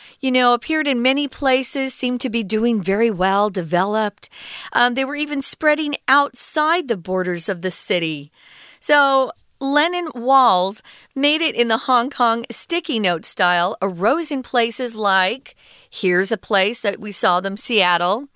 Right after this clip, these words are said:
Remember when they, they had their own little autonomous zone? And they didn't want any of the police or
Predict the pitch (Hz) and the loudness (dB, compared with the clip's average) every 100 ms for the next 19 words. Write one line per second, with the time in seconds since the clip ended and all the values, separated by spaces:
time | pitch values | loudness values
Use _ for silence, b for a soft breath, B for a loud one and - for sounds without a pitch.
0 | B B B B B 320 370 415 453 415 | B B B B B 0 2 4 4 2
1 | 370 320 214 262 262 277 262 254 214 220 | 0 -2 0 -2 2 0 2 0 2 0
2 | 247 247 233 220 185 - 226 220 214 196 | 0 2 2 2 0 0 0 0 0 -2
3 | - 175 185 180 202 233 262 269 B B | -2 2 4 4 2 2 0 -2 B B
4 | B B B 202 196 202 214 269 247 233 | B B B -2 -2 -2 -2 -2 -2 2
5 | 226 196 208 220 220 - 226 214 214 214 | 2 0 -2 0 0 0 0 2 2 2
6 | 220 220 - 196 175 | 0 0 0 2 0